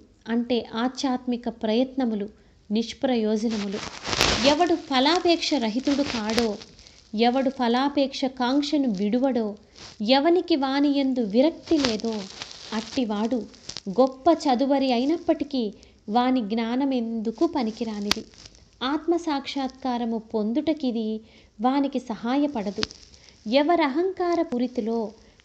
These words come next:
ఎవరింద్రియ విషయముల గూర్చి ఎల్లప్పుడూ చింతించెదరో, వారికి గురుబోధలు నిష్ప్రయోజనములు. మనస్సును పవిత్రమునర్చుట తప్పనిసరి అవసరం. అది లేనిచో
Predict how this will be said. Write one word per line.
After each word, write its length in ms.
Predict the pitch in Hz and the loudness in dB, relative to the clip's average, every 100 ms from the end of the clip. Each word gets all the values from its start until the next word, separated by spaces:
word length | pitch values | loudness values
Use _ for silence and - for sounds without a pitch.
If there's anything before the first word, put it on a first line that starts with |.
| 208 | 0
ఎవరింద్రియ 720 | 254 269 294 269 262 311 330 | 2 2 2 2 2 4 4
విషయముల 600 | 285 254 - 294 285 285 | 2 0 0 0 2 0
గూర్చి 520 | 247 262 254 - 254 | 0 -2 -4 -4 -4
ఎల్లప్పుడూ 720 | 196 190 214 277 294 320 320 | -2 -2 -2 -2 -2 0 2
చింతించెదరో, 1080 | 320 - 226 214 277 269 262 220 208 226 214 214 - _ 214 | 2 0 -4 -2 -4 -4 -4 -4 -4 -4 -4 -8 -20 _ -4
వారికి 680 | 214 269 294 285 262 233 - - _ | 0 2 2 0 -2 -2 -6 -14 _
గురుబోధలు 720 | 180 214 277 254 285 226 220 | -4 0 0 2 0 0 0
నిష్ప్రయోజనములు. 1400 | 277 240 - - 254 240 233 226 233 202 190 202 - - - _ - | 0 0 -4 -4 -2 0 0 0 -2 -4 -8 -10 -14 -20 -20 _ -6
మనస్సును 520 | 214 220 254 254 247 | -2 0 -2 -2 -2
పవిత్రమునర్చుట 1040 | 226 233 214 240 247 220 208 226 233 240 233 214 202 - _ _ _ - | -2 -4 -4 -4 -4 -2 -2 -4 -6 -6 -6 -6 -6 -8 _ _ _ -6
తప్పనిసరి 720 | 269 - - 349 339 277 269 - | -6 -6 -2 0 0 0 -2 -6
అవసరం. 500 | 196 214 247 214 214 _ _ _ _ - | -8 -6 -6 -6 -10 _ _ _ _ -6
అది 220 | 226 240 | -2 -2
లేనిచో 580 | 208 208 262 262 247 | 0 0 -2 0 -2